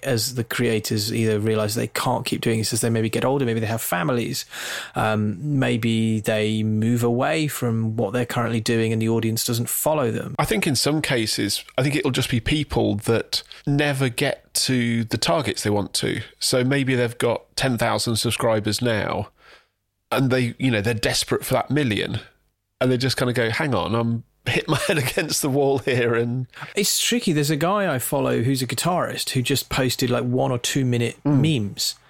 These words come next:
Speaker 1: You can look him up, K-Mac twenty twenty-one, um, who would do, like, effectively the YouTube version of shit posting.
Speaker 2: <laughs>
Speaker 1: But they'd be very, very funny, very well observed, very well made. And he had a huge musical talent, but he would do these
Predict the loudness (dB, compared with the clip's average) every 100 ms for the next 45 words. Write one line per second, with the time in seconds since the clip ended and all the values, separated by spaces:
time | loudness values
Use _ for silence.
0 | _ 0 0 2 2 2 0 0 -2 0
1 | 0 -2 -2 -2 -2 0 0 0 0 0
2 | -2 -6 -10 -16 -16 -6 -2 0 0 0
3 | 2 2 2 2 2 0 -6 _ -6 -2
4 | -2 -2 -2 0 2 2 2 0 0 0
5 | 2 2 0 0 0 -2 -4 -4 -2 -2
6 | -2 -2 -2 -4 -2 -4 0 0 2 0
7 | 2 2 2 0 0 -2 -2 0 0 0
8 | -2 -2 0 0 2 2 0 0 0 0
9 | 0 0 0 2 2 2 0 0 0 0
10 | 0 0 -2 -4 -2 0 0 0 0 0
11 | 2 0 0 -2 0 0 0 0 2 2
12 | 2 2 0 2 2 0